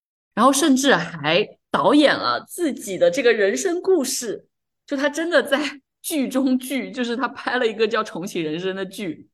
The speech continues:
然后他本来想拍一个就是跟我们看到这个电视剧比较相似的一个情节，我甚至在想，他当年就是这个真正的这个电视剧的制作人在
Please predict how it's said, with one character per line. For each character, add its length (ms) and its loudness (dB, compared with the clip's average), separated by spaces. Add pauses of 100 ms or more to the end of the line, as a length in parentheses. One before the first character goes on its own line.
(100)
然 220 6
后 100 4
他 120 4
本 160 2
来 120 2
想 220 2
拍 240 2
一 60 4
个 100 4
就 100 2
是 160 -2
跟 320 0 (260)
我 140 6
们 180 0
看 200 -2
到 140 0
这 100 -6
个 80 2
电 160 -2
视 100 -6
剧 160 -8
比 80 -12
较 140 0
相 260 0
似 160 -2
的 80 4
一 60 4
个 60 2
情 260 -4
节， 180 -2 (300)
我 100 6
甚 320 6
至 160 0
在 220 2
想， 260 0 (280)
他 180 -4
当 280 -2
年 460 -2 (160)
就 120 -4
是 100 -2
这 180 4
个 120 4 (280)
真 220 2
正 220 2
的 280 4
这 80 -4
个 80 -2
电 220 0
视 140 -6
剧 120 -6
的 120 0
制 180 -6
作 160 0
人 340 -4
在 400 -2